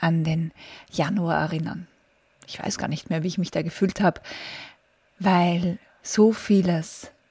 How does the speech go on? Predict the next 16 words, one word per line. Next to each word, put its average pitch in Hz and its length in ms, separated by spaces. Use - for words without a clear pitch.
passiert - 460
ist, 151 160
so - 80
viele 190 260
wunderbare 190 560
Dinge, 180 460
so 220 180
viel 196 440
Wachstum, 196 840
so 202 140
viel 202 200
Erkennen, 214 680
was 208 220
wirklich 247 320
wichtig - 400
ist - 340